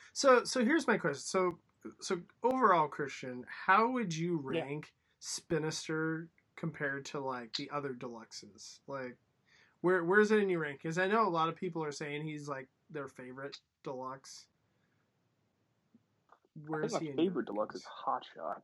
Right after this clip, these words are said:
Speaker 2: but that's because I'm, you know, biased.
Speaker 1: The Hotshot. So
Speaker 2: Hmm.
Speaker 1: pretty much the same.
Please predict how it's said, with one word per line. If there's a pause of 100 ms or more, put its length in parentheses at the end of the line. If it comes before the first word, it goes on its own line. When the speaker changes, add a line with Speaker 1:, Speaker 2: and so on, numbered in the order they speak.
(100)
Speaker 2:
but
that's
because
I'm, (560)
you
know,
biased. (4000)
Speaker 1:
The
Hotshot.
So
Speaker 2:
Hmm.
Speaker 1:
pretty
much
the
same.